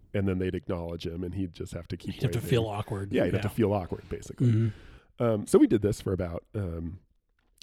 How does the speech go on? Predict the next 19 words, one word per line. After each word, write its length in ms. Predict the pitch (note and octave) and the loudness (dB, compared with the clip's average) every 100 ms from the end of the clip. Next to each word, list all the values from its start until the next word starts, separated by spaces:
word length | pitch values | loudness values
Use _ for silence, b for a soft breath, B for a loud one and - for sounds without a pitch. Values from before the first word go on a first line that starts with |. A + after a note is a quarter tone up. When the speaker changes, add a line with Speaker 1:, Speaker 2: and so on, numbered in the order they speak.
| - | 0
Speaker 1:
twenty 220 | B2+ A2 | 4 6
minutes. 280 | F#2 E2+ - | 4 0 -4
We 60 | F2 | -6
were 60 | |
kinda 200 | F2 F#2+ | -6 -4
driving 300 | F#2 F#2 F#2 | -2 -4 -4
around, 400 | F2 E2+ F2 F2+ | -4 -6 -8 -8
and 180 | E2 F2+ - b b b b b - | -10 -12 -16 b b b b b 0
towards 260 | F3+ D#3 | 2 4
the 120 | C3 | 4
end, 220 | G#2 G#2 G#2 | 4 2 0
we, 200 | G#2 F#2+ | -2 -4
uh, 120 | F#2+ | -6
we 120 | G#2+ | -4
pull 240 | G2+ - A2+ | -2 0 2
into 120 | G#2 | 4
a 60 | F#2+ | 2
gas 240 | F#2 G2 | 0 -4
station, 440 | F#2 F2+ F#2+ G2+ | -4 -4 -4 -4